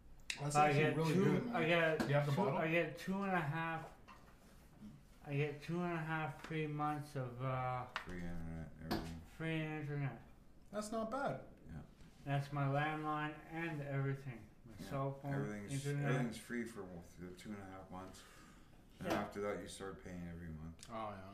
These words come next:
Speaker 1: yeah.
Speaker 2: Yeah, a hundred ten bucks,
Speaker 3: Yeah.
Speaker 2: which is cheaper
Speaker 3: Which
Speaker 2: than
Speaker 3: is
Speaker 2: what I've
Speaker 3: good.
Speaker 2: been paying, a hundred fifty bucks for can-, for Bell's, uh, internet and landline.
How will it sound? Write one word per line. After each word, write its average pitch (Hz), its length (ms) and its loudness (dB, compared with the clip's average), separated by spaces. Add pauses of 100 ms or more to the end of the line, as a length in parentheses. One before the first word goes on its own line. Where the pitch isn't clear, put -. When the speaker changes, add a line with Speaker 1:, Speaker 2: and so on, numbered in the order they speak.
(300)
Speaker 1:
yeah. 170 80 -6
Speaker 2:
Yeah, 147 260 2
a 127 100 -2
hundred 139 340 2
ten 135 280 0
bucks, 135 320 -2 (160)
Speaker 3:
Yeah. - 80 -16 (560)
Speaker 2:
which 135 240 -4
is 123 180 -6
cheaper 147 460 -6
Speaker 3:
Which 127 80 0
Speaker 2:
than 131 120 0
Speaker 3:
is 127 80 -2
Speaker 2:
what 131 140 -2
I've 127 80 0
Speaker 3:
good. 131 100 -4
Speaker 2:
been 123 280 -2
paying, 135 380 2
a 117 100 -6
hundred 131 400 -6 (100)
fifty 147 360 -6
bucks 127 440 -6
for 117 160 -6 (180)
can-, 139 220 -6 (400)
for 123 160 -6 (140)
Bell's, 127 640 -2
uh, 120 260 -6 (140)
internet 135 680 -4
and 117 340 -10 (1700)
landline. 139 460 2